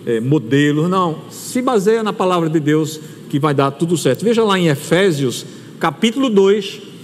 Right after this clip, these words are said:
versículo de número vinte, para você ver que a gente não pode se distanciar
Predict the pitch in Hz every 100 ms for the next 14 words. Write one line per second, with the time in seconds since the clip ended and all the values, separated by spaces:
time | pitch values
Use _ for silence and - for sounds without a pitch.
0 | - - - 151 170 170 185 180 175 170
1 | 165 185 175 147 196 196 - 156 185 180
2 | 180 175 - 160 185 175 - 190 156 277
3 | - - 262 233 - 220 160 175 233 -
4 | -